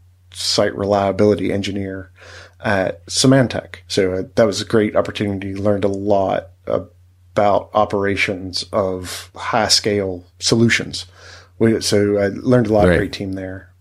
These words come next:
Speaker 1: But we had stayed in touch, and, you know, we just both wanted to own our own thing. A little
Speaker 2: Yeah.
Speaker 1: bit of ambition, a little bit of naivete, which I'm sure everyone has in their first full-time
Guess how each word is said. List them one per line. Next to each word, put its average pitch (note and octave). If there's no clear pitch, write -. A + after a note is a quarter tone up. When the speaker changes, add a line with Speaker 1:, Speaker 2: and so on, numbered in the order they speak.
Speaker 1:
But G#2
we G#2
had G2+
stayed C3
in C3
touch, A#2
and, F#2+
you A#2
know, A#2+
we A2+
just A2+
both A#2+
wanted A2+
to -
own G2+
our G#2+
own G#2
thing. F#2+
A C3+
little C3+
Speaker 2:
Yeah. -
Speaker 1:
bit C3
of G#2+
ambition, D3+
a A2+
little B2+
bit A#2+
of A2
naivete, G#2+
which -
I'm G#2
sure A2
everyone G#2+
has G2+
in G#2+
their G2+
first -
full-time A2